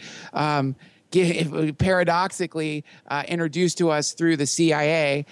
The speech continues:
uh, and M K Ultra and the Cold War and their attempt to try to, uh, come up with a truth serum or a way to, like, interrogate people to, um, uh,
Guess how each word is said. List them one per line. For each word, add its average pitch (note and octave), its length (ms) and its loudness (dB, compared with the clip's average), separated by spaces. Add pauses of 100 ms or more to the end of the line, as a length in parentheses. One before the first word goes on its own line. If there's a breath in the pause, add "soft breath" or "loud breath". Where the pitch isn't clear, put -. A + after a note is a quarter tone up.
(240 loud breath)
uh, C#3+ 280 0
and C#3+ 340 -4
M E3 200 -4
K D3+ 220 0
Ultra D3+ 440 2
and C#3+ 160 0
the C#3+ 120 2
Cold D3+ 400 2
War D3 320 2
and D3 120 0
their C#3 120 2
attempt C#3+ 380 0
to C#3 100 -2
try C#3+ 240 0
to, C#3 280 2
uh, C3 260 0 (440 loud breath)
come E3+ 180 0
up E3 180 0
with D#3 140 2
a C#3+ 140 0
truth F3 320 2
serum D3+ 460 0
or C#3+ 100 0
a C#3+ 60 2
way D3 200 2
to, C#3+ 100 2
like, C3+ 340 0
interrogate D3 640 0
people C#3 440 -4 (400 loud breath)
to, E3 160 0 (180)
um, B2+ 320 -4 (240)
uh, A#2+ 380 -2